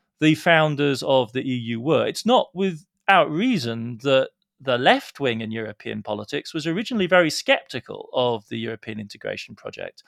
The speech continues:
most vividly outside the E U project, like in Britain, where the Labour Party, you know, struggled with the E U vision all the way down to the gener-, generation that Jeremy Corbyn belonged to. But also more broadly,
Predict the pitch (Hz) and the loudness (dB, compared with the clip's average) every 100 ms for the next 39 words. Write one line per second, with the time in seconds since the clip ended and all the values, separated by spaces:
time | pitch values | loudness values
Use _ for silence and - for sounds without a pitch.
0 | _ 147 160 202 - - 131 123 120 117 | _ 4 8 8 4 -2 0 0 -2 -2
1 | 113 147 156 - 110 104 - 110 107 - | 4 4 4 -2 -6 -8 -10 -10 -10 -10
2 | 107 110 113 113 113 110 156 120 110 107 | -10 -8 -10 -12 -10 -8 -8 -8 -10 -8
3 | 113 107 104 110 - 107 104 _ - - | -10 -12 -10 -8 -8 -12 -16 _ -20 -20
4 | - _ _ _ - 107 107 117 - - | -20 _ _ _ -6 -4 -4 -6 -2 2
5 | 139 139 107 113 113 120 113 110 107 117 | 2 0 -4 -6 -6 -6 -6 -6 -6 -6
6 | 113 120 120 110 120 123 117 110 113 104 | -6 -8 -8 -6 -4 -2 -4 -6 -10 -6
7 | 120 117 113 131 123 123 123 - 120 - | -6 -6 -10 -6 -4 -2 -4 -6 -12 -6
8 | 127 123 123 - 214 104 101 104 104 101 | -6 -4 -6 -6 -6 -6 -10 -10 -14 -16
9 | 98 - 110 107 _ _ - _ - 135 | -16 -14 -14 -16 _ _ -20 _ 0 2
10 | 160 185 175 160 143 151 247 - - - | 2 2 0 0 -2 0 0 -2 -8 -12